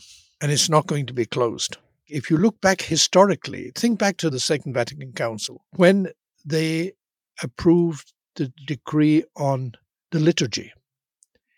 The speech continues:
And they decided you can have the vernacular, you can have the liturgy in your own languages, not in Latin. There was at that time a lot of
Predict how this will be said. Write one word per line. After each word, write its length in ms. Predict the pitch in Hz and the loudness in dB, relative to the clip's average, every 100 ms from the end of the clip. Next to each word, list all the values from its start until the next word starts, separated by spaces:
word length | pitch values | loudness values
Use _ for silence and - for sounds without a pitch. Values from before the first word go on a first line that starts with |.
| _ _ _ _ _ | _ _ _ _ _
And 200 | 156 151 | -2 0
they 160 | 151 165 | 2 2
decided 720 | 147 135 - 151 147 151 - _ _ _ | 2 0 2 2 2 -2 -6 _ _ _
you 100 | 143 | -4
can 160 | 170 | -2
have 340 | 123 139 151 131 | 0 0 -2 -4
the 100 | 156 | -10
vernacular, 640 | 123 151 147 175 - 120 | 0 0 2 0 0 -4
you 160 | 120 139 | -2 -2
can 140 | - | 0
have 180 | 139 165 | 0 0
the 80 | 151 | 2
liturgy 480 | 165 170 156 127 143 | 2 2 -2 0 0
in 120 | 139 | 0
your 200 | 143 147 | 0 2
own 340 | 160 151 139 - _ _ _ | 2 0 -8 -12 _ _ _
languages, 560 | 165 180 175 123 110 113 | 2 2 4 -2 -4 0
not 240 | 147 180 | 4 4
in 120 | 165 170 | 2 0
Latin. 360 | 202 - - _ _ - - - - | 0 -2 -20 _ _ -20 -20 -8 6
There 160 | 254 | 6
was 220 | 240 180 - | 8 2 0
at 240 | 180 - | -2 2
that 200 | 240 226 | 2 2
time 340 | - 160 143 | 2 2 2
a 60 | 151 | 0
lot 320 | 170 247 247 | 0 2 2
of 200 | 175 123 | 0 -2